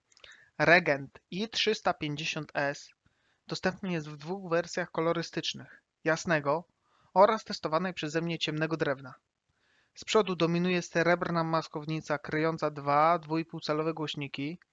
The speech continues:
z technologią Bass Reflex o mocy piętnastu wat każdy. Ekran o przekątnej dwa przecinek cztery cala w technologii T F T umiejscowiony jest niesymetrycznie bliżej lewej krawędzi urządzenia.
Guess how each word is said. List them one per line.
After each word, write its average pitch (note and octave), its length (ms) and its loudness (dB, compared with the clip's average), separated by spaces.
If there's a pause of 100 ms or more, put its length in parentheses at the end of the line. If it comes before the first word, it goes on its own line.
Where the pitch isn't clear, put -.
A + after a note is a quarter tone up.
(300)
z - 60 -18
technologią E3+ 640 0
Bass E3+ 240 4
Reflex C#3+ 500 -4 (720)
o F3+ 100 0
mocy F#3 280 0
piętnastu F3+ 480 -2
wat D#3 220 6
każdy. C#3 400 0 (400)
Ekran E3 500 4
o D#3+ 100 0
przekątnej E3+ 520 -2
dwa D#3+ 200 6
przecinek D#3+ 420 -4
cztery E3 340 0
cala D3 380 2 (400)
w - 40 -18
technologii E3 520 0
T - 200 2
F - 180 -8
T D#3 260 6
umiejscowiony E3 640 -2
jest D#3+ 300 -4
niesymetrycznie E3+ 880 -2
bliżej E3 380 -2
lewej E3 380 6
krawędzi C#3+ 460 -2
urządzenia. C#3 560 -4